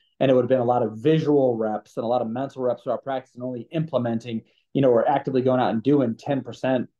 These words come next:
you know, of, of those reps of the week. So, um, like I said, is you just saw when Michigan, for whatever reason, trotted out that big physical running back in a, you know, it's like something played out perfectly, you know,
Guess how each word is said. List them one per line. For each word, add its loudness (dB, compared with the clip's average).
you -4
know, 0
of, -2
of -6
those -2
reps -4
of -4
the -10
week. -8
So, -2
um, -2
like -6
I -6
said, -6
is -8
you -6
just -8
saw -2
when -14
Michigan, -12
for 2
whatever 2
reason, -2
trotted -2
out -4
that -10
big -6
physical -8
running -6
back 0
in -8
a, -4
you -6
know, 0
it's 2
like -2
something 0
played -2
out 0
perfectly, -4
you -4
know, -2